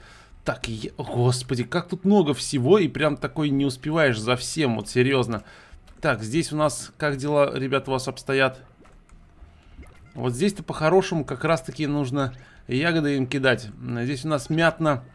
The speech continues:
ой, сладко-кошачье. Кстати, у них очень приличное количество всего здесь, и, э, вообще ягод вообще немерено на самом-то деле. Так, а как у тебя,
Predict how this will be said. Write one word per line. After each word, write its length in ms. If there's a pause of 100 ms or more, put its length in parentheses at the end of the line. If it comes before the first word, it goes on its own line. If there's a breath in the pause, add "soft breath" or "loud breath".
(120)
ой, 220 (280 loud breath)
сладко-кошачье. 1900 (920)
Кстати, 280
у 20
них 160
очень 420
приличное 560
количество 560
всего 460
здесь, 320
и, 240 (640 loud breath)
э, 40 (380)
вообще 260
ягод 380
вообще 220
немерено 500
на 120
самом-то 360
деле. 360 (380 loud breath)
Так, 280
а 360 (120)
как 200
у 40
тебя, 220